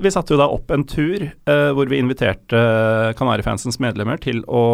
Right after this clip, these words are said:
bli med til Istanbul for å se fotball i et land de kanskje ellers ikke ville f-, sette av ressurser til å dra til, eh, hvor vi ordnet alt det praktiske. Eh, og hva kalte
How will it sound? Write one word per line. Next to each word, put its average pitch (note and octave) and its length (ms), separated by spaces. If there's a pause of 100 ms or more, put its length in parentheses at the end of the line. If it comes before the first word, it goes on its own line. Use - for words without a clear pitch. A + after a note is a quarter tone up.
(400)
bli A#2+ 160
med B3+ 240
til D3 220
Istanbul C#3+ 420
for D3 140
å - 20
se C#3 160 (840)
fotball C#3+ 400
i - 20
et C3 80
land B2 160
de B2 80
kanskje C3 300
ellers A#2+ 180
ikke A#2+ 160
ville A2+ 160 (300)
f-, - 160 (500)
sette - 400
av G#2+ 240 (760)
ressurser A#2+ 420
til A#2+ 160
å A#2 80
dra G#2+ 160
til, F#3 220 (240)
eh, C#3 180
hvor C3 160
vi B2 160
ordnet A2 400
alt G#2 300
det A#2 100
praktiske. A2 540 (800)
Eh, C#3 160
og D3 160
hva E3+ 100
kalte C#3 240